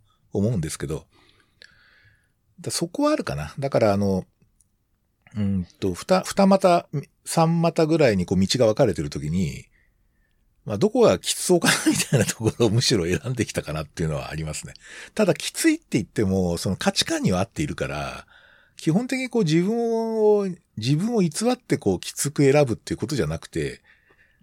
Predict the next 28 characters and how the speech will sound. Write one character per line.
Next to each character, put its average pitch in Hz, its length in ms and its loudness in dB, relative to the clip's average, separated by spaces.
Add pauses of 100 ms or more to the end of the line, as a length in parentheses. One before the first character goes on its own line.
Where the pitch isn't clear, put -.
ま 143 60 -2
あ、 - 20 -4
世 285 140 -2
間 269 140 0
一 160 160 0
般 175 200 2
か 180 100 0
ら 170 100 2
見 180 140 0
る 117 120 -2
と、 78 340 -2
「あ 120 40 0
ん 160 60 2
ま 196 80 2
り 131 80 0
一 82 100 -6
般 156 160 2
的 170 220 -4
じ 190 60 -2
ゃ 165 40 4
な 92 80 0
い 90 60 0
ん - 20 0
じ 117 100 0
ゃ 120 40 2
ね？」 131 140 -2
と - 100 -8
か、 69 440 -8